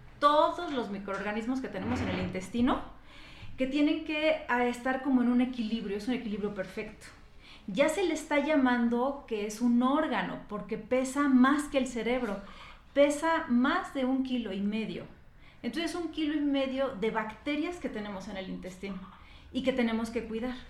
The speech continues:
tenemos que mantenerlas equilibradas. No todas tienen que ser buenas, pero sí tiene que haber más buenas que malas. Entonces, esas bacterias que tenemos en el intestino son las que nos van a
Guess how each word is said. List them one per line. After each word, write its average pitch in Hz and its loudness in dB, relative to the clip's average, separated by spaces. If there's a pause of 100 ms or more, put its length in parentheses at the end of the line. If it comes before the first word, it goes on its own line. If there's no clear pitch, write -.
tenemos 220 -2
que 226 -6
mantenerlas 220 -6
equilibradas. 170 -8
No 294 6
todas 285 2
tienen 226 -2
que 220 -4
ser 202 -8
buenas, 226 -2 (540)
pero 262 6
sí 269 2
tiene 247 4
que 247 2
haber 220 2
más 240 6
buenas 233 0
que 175 -6
malas. - -10 (800)
Entonces, 247 2 (180)
esas 427 -4
bacterias 226 2
que 214 -6
tenemos 269 -2
en 240 0
el 196 -4
intestino 202 -4
son 269 -2
las 269 -2
que 240 -4
nos 208 -8
van 233 -2
a 247 0